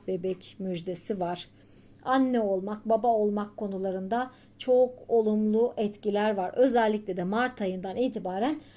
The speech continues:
başlıyor böyle bir sene boyunca inşallah.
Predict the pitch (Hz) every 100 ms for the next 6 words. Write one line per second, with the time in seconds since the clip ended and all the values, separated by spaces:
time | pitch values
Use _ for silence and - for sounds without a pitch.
0 | - - 262 240 220 208 240 226 208 294
1 | 269 220 220 226 202 202 196 202 208 208
2 | - 180 180 190